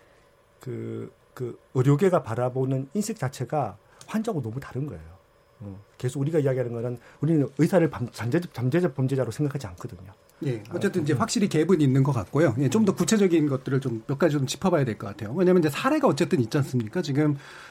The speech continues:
Speaker 2: 어, 경기도 같은 경우에는 상당히 전향적으로 육 개월간 시범 사업을 했고요. 물론 이제 모든 병-, 경기 도내 병원은 당연히 아니지만 도립병원을 위주로 이제 씨씨티비 확대를 했는데 이 부분에 대한 뭐 성과나 한계 어떻게 보시나요?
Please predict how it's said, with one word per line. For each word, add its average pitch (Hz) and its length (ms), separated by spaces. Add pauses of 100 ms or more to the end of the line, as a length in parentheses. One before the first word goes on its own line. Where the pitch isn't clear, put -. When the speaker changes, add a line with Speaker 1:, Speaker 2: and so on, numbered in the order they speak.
(200)
Speaker 2:
어, 139 200
경기도 185 360
같은 190 300
경우에는 165 300
상당히 190 640
전향적으로 175 920 (100)
육 139 120
개월간 175 280
시범 247 300
사업을 175 300
했고요. 123 400
물론 160 200
이제 139 80
모든 165 320
병-, 135 140
경기 147 340
도내 160 260
병원은 147 320
당연히 139 260
아니지만 131 600 (240)
도립병원을 170 640
위주로 131 280
이제 117 120
씨씨티비 - 460
확대를 165 340
했는데 151 580 (300)
이 175 100
부분에 226 440
대한 196 280
뭐 160 120
성과나 226 420
한계 190 220
어떻게 139 280
보시나요? 147 440